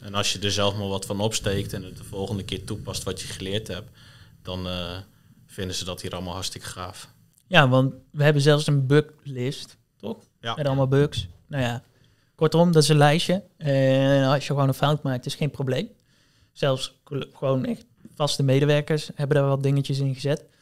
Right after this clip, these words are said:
Speaker 2: Het idee erachter is dat dat dan bij elkaar verzameld wordt. En dan één keer in de zoveel tijd worden die, eh,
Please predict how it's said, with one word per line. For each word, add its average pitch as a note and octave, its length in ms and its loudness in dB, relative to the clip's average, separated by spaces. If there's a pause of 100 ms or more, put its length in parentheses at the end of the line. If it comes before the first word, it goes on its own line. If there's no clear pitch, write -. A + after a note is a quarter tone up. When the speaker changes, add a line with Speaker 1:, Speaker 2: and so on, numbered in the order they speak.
(560)
Speaker 2:
Het - 120 -12
idee D3+ 260 6
erachter E3 300 2
is D3+ 160 0
dat - 160 0
dat C#3+ 180 0
dan C3+ 340 2 (400)
bij C#3 120 -2
elkaar C#3+ 280 2
verzameld D#3+ 400 0
wordt. F3 300 0 (200)
En C#3 140 -6
dan C3 140 4
één C#3 120 4
keer D3 100 0
in C#3+ 60 4
de C3+ 80 6
zoveel C3+ 240 2
tijd C#3 360 2
worden C3+ 280 4
die, B2+ 200 2 (420)
eh, C3+ 120 -12